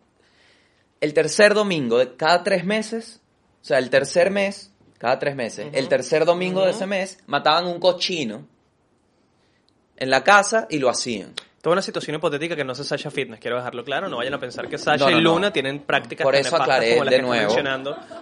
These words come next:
Speaker 2: Gabriel Ruiz.
Speaker 1: Por eso aclaré de nuevo.
Speaker 2: Sí, sí, sí, es una situación
Speaker 1: Porque
Speaker 2: hipotética. Sasha, we love
Speaker 1: a
Speaker 2: you.
Speaker 1: mí a Sasha no me la toca nadie.
Speaker 2: No, nada, nada ni nadie, Sasha,
Speaker 1: ¿Ok?
Speaker 2: es sagrada. Pero es para que entiendan el ejemplo de la familia y los valores.
Speaker 1: Yo defiendo a Sasha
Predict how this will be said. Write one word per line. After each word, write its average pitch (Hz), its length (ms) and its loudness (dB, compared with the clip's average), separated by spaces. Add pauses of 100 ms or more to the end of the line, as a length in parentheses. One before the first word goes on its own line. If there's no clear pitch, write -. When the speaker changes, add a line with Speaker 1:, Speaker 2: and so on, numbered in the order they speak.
(120)
Speaker 2:
Gabriel 127 260 -4
Ruiz. - 260 -12 (100)
Speaker 1:
Por 117 120 -2
eso 117 180 -2
aclaré 117 280 2
de 104 100 0
nuevo. 95 300 -8
Speaker 2:
Sí, 143 80 -10
sí, 135 120 -14
sí, - 100 -16
es 98 80 -12
una 139 120 -6
situación 151 360 -4
Speaker 1:
Porque 139 180 -4
Speaker 2:
hipotética. 92 340 -6 (360)
Sasha, 147 280 -6
we 131 120 -6
love 131 120 -6
Speaker 1:
a 107 100 -4
Speaker 2:
you. 107 60 -8
Speaker 1:
mí 120 200 -4
a 139 100 -4
Sasha 135 540 -4 (1040)
no 107 160 -10
me 107 80 -8
la 101 100 -4
toca 123 300 -8
nadie. 64 420 -18
Speaker 2:
No, 139 140 -6
nada, 123 280 -6
nada 127 240 -6
ni 156 80 -6
nadie, 113 280 -6
Sasha, 117 280 -12
Speaker 1:
¿Ok? 131 60 -4
Speaker 2:
es 147 100 -8
sagrada. 127 440 -4 (680)
Pero 151 160 0
es 147 40 -18
para 185 120 -2
que 170 60 -6
entiendan 156 320 -4
el 147 80 -2
ejemplo 117 360 -10 (240)
de 131 100 -10
la 123 80 -8
familia 127 340 -12
y - 20 -8
los 123 120 -12
valores. 98 280 -16 (100)
Speaker 1:
Yo 170 360 -2 (760)
defiendo 107 460 -12
a 117 40 -12
Sasha 117 500 -12